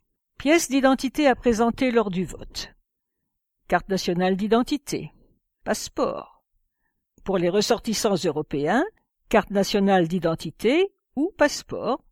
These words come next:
délivré par l'administration compétente de l'État dont le titulaire possède la nationalité ou un titre de séjour. Carte d'identité de parlementaire.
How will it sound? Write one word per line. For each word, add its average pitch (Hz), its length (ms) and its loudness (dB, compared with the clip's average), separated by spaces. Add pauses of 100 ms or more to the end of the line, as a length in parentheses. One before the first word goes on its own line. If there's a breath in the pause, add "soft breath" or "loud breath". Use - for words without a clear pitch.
(500)
délivré 214 840 2
par 185 140 2
l'administration 196 960 2
compétente 202 800 -2
de 160 120 -4
l'État 247 640 0 (220)
dont 185 220 -2
le 151 200 -4
titulaire 202 680 0
possède 208 500 -2
la 170 100 2
nationalité 175 1040 -2
ou 196 140 0
un 156 80 2
titre - 340 -4
de 247 140 -4
séjour. 202 680 -6 (1400)
Carte - 360 0
d'identité 180 720 -2
de 202 100 2
parlementaire. 190 960 -2